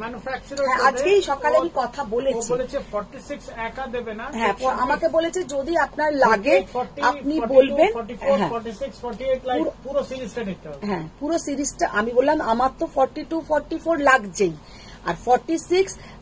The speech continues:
Speaker 2: যেগুলো তুমি বানাচ্ছ না, সেগুলো আমার জন্য বানিয়ে দাও।" বললো, "ঠিক আছে, আপনি যদি নেন তো বানিয়ে দেবো।"
Speaker 1: অনুষ্কা মুখোপাধ্যায়, তোমার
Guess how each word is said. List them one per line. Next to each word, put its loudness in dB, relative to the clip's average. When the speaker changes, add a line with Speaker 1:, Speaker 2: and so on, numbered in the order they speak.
Speaker 2:
যেগুলো 6
তুমি 2
বানাচ্ছ 4
না, 4
সেগুলো 0
আমার 6
জন্য 0
বানিয়ে 2
দাও।" -8
বললো, 2
"ঠিক -8
আছে, -4
আপনি -4
যদি -4
নেন 2
তো 2
বানিয়ে 2
দেবো।" -12
Speaker 1:
অনুষ্কা -4
মুখোপাধ্যায়, -6
তোমার -8